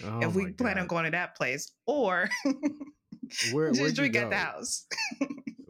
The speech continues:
Speaker 1: Where's, what's the name of the
Speaker 2: I'm not
Speaker 1: place?
Speaker 2: gonna, I'm not gonna tell you the name of it.
Speaker 1: Ah,
Speaker 2: But,
Speaker 1: okay.
Speaker 2: I mean, it's a, um, a new establishment in the
Speaker 1: The
Speaker 2: neighborhood.
Speaker 1: newest
Speaker 2: And,
Speaker 1: establishment, okay.
Speaker 2: um, yeah. So, I mean, it's super convenient. Like, we can walk.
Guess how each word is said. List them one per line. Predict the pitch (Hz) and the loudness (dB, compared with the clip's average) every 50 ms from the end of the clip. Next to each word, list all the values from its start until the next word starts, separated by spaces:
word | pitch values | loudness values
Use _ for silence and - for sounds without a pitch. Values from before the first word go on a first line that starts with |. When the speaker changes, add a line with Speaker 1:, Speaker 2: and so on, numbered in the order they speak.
| - | -8
Speaker 1:
Where's, | 107 117 127 139 127 | -6 -4 -4 -6 -6
what's | - - 135 151 143 | -6 -4 -4 -2 0
the | 143 139 135 | 0 0 0
name | 135 139 | 0 0
of | 127 | 0
the | - | 0
Speaker 2:
I'm | 339 494 539 | 0 0 2
not | 554 554 | 2 2
Speaker 1:
place? | 523 508 494 | 2 2 0
Speaker 2:
gonna, | 427 349 359 - - | 0 2 0 2 0
I'm | - 277 440 480 440 | 0 0 -2 0 0
not | 453 415 392 349 | 0 0 0 0
gonna | 294 269 233 226 | 0 -2 -2 0
tell | 226 277 262 | 0 0 2
you | 254 240 208 | 2 0 0
the | 170 165 | 0 2
name | 170 180 185 - 143 | 2 2 2 2 0
of | 147 156 151 | 0 2 2
it. | 156 | 2
Speaker 1:
Ah, | 151 151 151 147 139 135 127 120 107 - - _ _ _ - | 2 2 2 0 0 -2 -2 -6 -8 -12 -16 _ _ _ 2
Speaker 2:
But, | 220 247 285 269 247 | 4 4 4 4 2
Speaker 1:
okay. | - - | 2 0
Speaker 2:
I | - 285 | -2 0
mean, | 277 285 285 240 | 0 0 0 0
it's | - - 254 294 - - | 0 0 -2 -2 -2 -2
a, | 277 240 240 233 214 | 0 0 2 2 2
um, | 196 190 190 185 180 175 170 170 165 170 180 165 - - - _ _ _ _ _ _ _ _ _ _ _ _ _ _ _ _ _ _ _ _ - | 2 2 2 2 0 0 -2 -2 -2 0 -2 -2 -4 -8 -20 _ _ _ _ _ _ _ _ _ _ _ _ _ _ _ _ _ _ _ _ -2
a | 170 | 0
new | 175 175 180 196 | 2 4 4 2
establishment | 190 190 190 - 185 160 160 160 170 160 160 - - 165 156 156 | 2 0 0 -2 -2 -2 -2 -2 -2 -2 -2 -2 -2 -2 -2 -2
in | 151 151 | -2 -2
the | - - | -2 -2
Speaker 1:
The | |
Speaker 2:
neighborhood. | - - - - - 175 175 165 151 - - 104 | -2 -2 0 0 0 2 2 2 0 0 -2 -2
Speaker 1:
newest | 98 - - - | -2 -2 -2 -2
Speaker 2:
And, | 170 160 - 92 92 87 92 92 101 104 - | 0 0 0 -2 -2 -2 -4 -4 -4 -4 -4
Speaker 1:
establishment, | |
okay. | 110 113 120 113 90 82 58 58 - | -4 -2 -2 -4 -4 -4 -6 -6 -6
Speaker 2:
um, | 107 - - - - - - _ _ _ _ _ _ _ _ _ _ _ _ _ _ - | -8 -6 -6 -6 -8 -8 -12 _ _ _ _ _ _ _ _ _ _ _ _ _ _ -4
yeah. | 165 165 151 113 76 98 - 185 190 - | -2 0 0 2 0 0 -2 -4 -6 -6
So, | - - - 226 190 175 170 165 160 151 - - | -4 -2 0 0 0 0 0 -2 -2 -2 -2 -2
I | 214 240 | 0 0
mean, | 240 226 214 - | 0 -2 -2 -2
it's | - 196 196 - | -2 0 0 0
super | - 247 262 247 233 214 | 2 0 2 0 0 0
convenient. | - - 165 156 160 196 220 185 151 - | 0 0 0 2 2 2 2 2 0 0
Like, | 151 143 147 | -4 -4 -2
we | - 180 214 208 | 0 0 0 0
can | 208 175 143 | -2 -2 0
walk. | 147 165 180 147 - - - | 0 2 0 0 -2 -4 -8